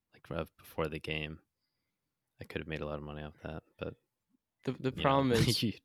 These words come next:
Speaker 1: you always
Speaker 2: I
Speaker 1: take
Speaker 2: know
Speaker 1: that.
Speaker 2: Yeah, I know, I know. Uh, the, the problem is that I know a, a decent amount of people who just get way too much into, I don't know that many people. I know very few people, but I know them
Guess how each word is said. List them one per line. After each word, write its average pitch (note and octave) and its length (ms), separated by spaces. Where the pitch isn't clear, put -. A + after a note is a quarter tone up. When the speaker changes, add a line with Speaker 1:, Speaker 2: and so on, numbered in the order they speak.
Speaker 1:
you F2 140
always E2+ 180
Speaker 2:
I A#2+ 80
Speaker 1:
take A#2+ 40
Speaker 2:
know B2 180
Speaker 1:
that. F#2+ 260
Speaker 2:
Yeah, A#2 240
I B2 60
know, A2 280
I B2 140
know. A2 160
Uh, A#2+ 260
the, A#2 180
the B2 140
problem C#3+ 300
is A2+ 100
that A2+ 160
I A#2 40
know A#2+ 180
a, A2 60
a A#2 40
decent A#2 260
amount A#2 80
of A#2+ 40
people A2 140
who G#2+ 80
just - 180
get A#2 160
way A2+ 240
too A#2+ 220
much G#2+ 260
into, A#2+ 380
I - 40
don't D3+ 100
know G#2 100
that G#2 140
many G#2 120
people. - 200
I A#2 100
know A2 260
very A2+ 280
few A#2+ 320
people, - 480
but A2+ 100
I A2 60
know B2 180
them G#2 280